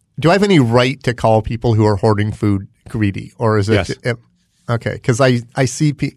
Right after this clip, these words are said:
Speaker 1: you know, I, the
Speaker 2: I, I
Speaker 1: first
Speaker 2: would
Speaker 1: day I
Speaker 2: say
Speaker 1: saw people leaving with, like, fifty steaks, and I was like, "Dude,
Speaker 2: Yeah, but the,
Speaker 1: leave
Speaker 2: the,
Speaker 1: some for s-, other
Speaker 2: but, but the
Speaker 1: people."
Speaker 2: mayor told us to do that.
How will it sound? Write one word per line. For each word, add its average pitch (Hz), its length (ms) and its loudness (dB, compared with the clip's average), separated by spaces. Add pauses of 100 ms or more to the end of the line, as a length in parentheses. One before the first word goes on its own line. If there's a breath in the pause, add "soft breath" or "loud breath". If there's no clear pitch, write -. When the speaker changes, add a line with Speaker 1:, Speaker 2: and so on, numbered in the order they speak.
Speaker 1:
you 147 100 -4
know, 135 100 0
I, 123 120 2
the 127 180 -4
Speaker 2:
I, 151 40 2
I - 40 -2
Speaker 1:
first 156 200 4
Speaker 2:
would 220 100 4
Speaker 1:
day 156 200 6
I 131 60 4
Speaker 2:
say 123 80 -2
Speaker 1:
saw 139 140 4
people 135 300 2
leaving 131 320 2
with, 120 180 2
like, 117 160 0
fifty - 460 0
steaks, 135 480 0
and 123 80 -4
I 120 60 2
was 110 100 0
like, 120 200 -2
"Dude, 196 340 -2
Speaker 2:
Yeah, 151 120 0
but 156 100 -4
the, 160 60 2
Speaker 1:
leave 220 160 2
Speaker 2:
the, - 60 -2
Speaker 1:
some 214 140 2
for 180 100 2
s-, - 160 0
other 165 200 4
Speaker 2:
but, 135 100 -4
but 170 60 2
the 196 60 0
Speaker 1:
people." 104 240 2
Speaker 2:
mayor 156 240 2
told 143 260 -2
us 123 80 -8
to 147 100 -8
do 180 140 -6
that. 104 180 -16